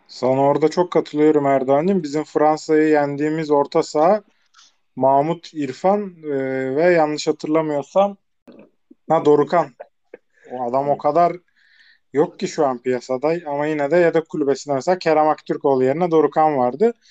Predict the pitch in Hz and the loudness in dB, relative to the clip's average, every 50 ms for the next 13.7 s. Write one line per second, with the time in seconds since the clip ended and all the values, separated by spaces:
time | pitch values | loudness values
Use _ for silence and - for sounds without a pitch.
0 | - _ _ _ _ _ _ _ _ - 139 131 135 143 156 170 170 170 175 175 | -20 _ _ _ _ _ _ _ _ 0 2 4 4 4 2 2 2 2 2 2
1 | 190 190 180 175 190 180 147 151 151 151 156 - 196 196 185 180 180 - - 190 | 2 2 2 0 -2 0 2 2 2 2 2 0 0 0 0 -2 -4 0 0 0
2 | 190 185 - - 180 175 160 - - 180 180 208 233 247 240 - _ _ _ _ | 0 0 -2 -2 0 -2 -2 -2 -6 -2 2 2 2 2 0 -6 _ _ _ _
3 | _ _ _ _ _ _ _ _ _ - 120 113 117 117 - - 143 151 170 180 | _ _ _ _ _ _ _ _ _ -20 -18 -16 -16 -14 -8 -2 0 0 0 0
4 | 170 - 185 180 175 - 180 175 170 156 - - 180 165 156 156 175 214 226 226 | 0 0 -2 -2 0 0 0 -2 -2 -2 -2 0 2 4 4 4 4 2 0 0
5 | 208 180 - - 143 135 127 117 120 123 127 127 - 190 190 190 - - 175 165 | -2 -6 -8 -10 -12 -12 -12 -10 -10 -10 -8 -4 -2 -2 -2 -2 -2 -4 -2 -2
6 | 175 185 185 185 180 175 151 147 131 135 127 123 123 131 127 117 120 139 143 175 | 0 -2 -2 -2 -4 -4 -6 -4 -2 0 0 2 2 0 0 0 0 2 2 2
7 | 208 202 185 - 131 - - - 123 127 123 131 143 180 220 254 254 _ _ _ | 2 -2 -6 -18 -18 -18 -14 -10 -8 -8 -6 -4 0 0 0 0 0 _ _ _
8 | _ _ _ _ _ - 151 143 151 165 175 165 - - - 202 185 180 175 175 | _ _ _ _ _ -2 0 0 2 2 0 0 -2 0 -2 0 2 2 2 2
9 | 175 170 156 - 180 170 165 180 185 196 190 180 - - 180 175 180 180 180 190 | 2 -2 -4 -4 -4 -2 0 2 2 2 2 2 0 0 2 2 2 2 2 2
10 | 175 156 131 - 131 123 120 - 127 - - 143 131 - - 151 156 170 175 180 | 0 0 -2 -4 -6 -8 -8 -8 -12 -6 -2 -2 -2 0 0 0 0 0 -4 -6
11 | - - 143 131 151 175 196 185 156 143 143 143 147 156 151 - 165 160 165 160 | -8 -8 -6 -2 -2 0 0 0 2 2 2 2 0 -4 -8 -8 -8 -6 -6 -6
12 | - - 151 135 147 135 123 120 120 120 123 127 123 120 120 - - 127 123 120 | -4 -4 -2 -2 -2 -2 -2 0 0 -2 -2 -2 -2 -4 -4 -6 -6 -6 -4 -2
13 | 120 120 120 117 117 120 120 - - - - 226 240 247 | -2 -2 -2 -4 -6 -8 -8 -10 -10 -6 0 0 0 0